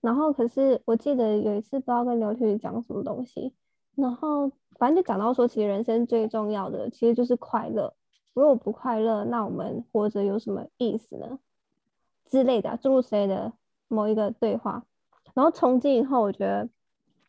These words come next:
这就已经植入我的大脑，变成一个我运行的公式。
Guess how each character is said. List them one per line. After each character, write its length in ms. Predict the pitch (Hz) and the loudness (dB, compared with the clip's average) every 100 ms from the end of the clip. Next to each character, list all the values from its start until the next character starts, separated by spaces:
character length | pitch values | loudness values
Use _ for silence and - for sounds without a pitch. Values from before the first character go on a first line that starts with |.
| _ | _
这 100 | - | 0
就 240 | 262 262 247 | 6 6 6
已 100 | 226 | 2
经 300 | 214 247 262 - _ _ _ _ _ | 2 0 -2 -6 _ _ _ _ _
植 200 | 240 226 | -2 0
入 160 | 262 | 2
我 160 | 233 202 | 2 0
的 120 | - | -4
大 220 | - 226 | -6 -6
脑， 200 | 202 - | -4 -6
变 240 | - 240 233 | 0 0 0
成 160 | 226 | -2
一 100 | 202 | -4
个 140 | 214 226 | -2 -4
我 120 | 220 | -2
运 200 | 262 233 | 0 0
行 140 | 220 | -2
的 120 | 220 220 | -6 -4
公 280 | 208 208 | -4 -4
式。 320 | 233 - - | -8 -8 -8